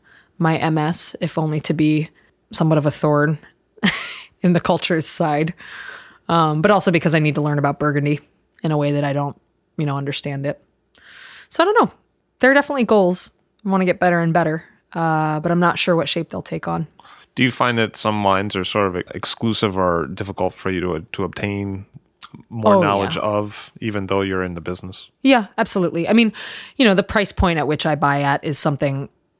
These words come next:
Speaker 1: it, it shortens my range in terms of what I'm able to taste and explore,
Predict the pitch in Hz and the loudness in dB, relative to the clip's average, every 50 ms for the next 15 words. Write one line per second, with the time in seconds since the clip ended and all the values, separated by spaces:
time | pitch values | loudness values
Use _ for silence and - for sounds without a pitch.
0 | _ _ - - 196 180 - - _ - 180 165 147 - - _ _ _ _ _ | _ _ -2 0 0 0 0 -4 _ -4 -2 -2 -2 -6 -10 _ _ _ _ _
1 | _ _ _ - - - - 202 180 170 - 165 160 139 - 170 156 151 147 147 | _ _ _ -8 -4 0 2 4 4 4 2 0 -2 -2 -2 -2 -2 -2 -2 -2
2 | 143 147 151 156 160 - 165 160 151 - 165 156 151 143 160 143 147 147 147 143 | -4 -2 -2 -2 -2 0 0 -2 -2 -2 -2 -2 -2 -2 -4 -2 -2 0 0 0
3 | 139 143 143 143 139 143 - - 147 - - - 156 151 143 - - 151 139 143 | 0 0 -2 -2 -2 -2 -4 -6 -8 -8 -4 -4 -2 -2 -2 -2 -2 -2 -4 -4
4 | - - - - - - - 147 143 147 147 151 196 | -6 -8 -8 -8 -8 -6 -4 -2 0 0 0 -2 -4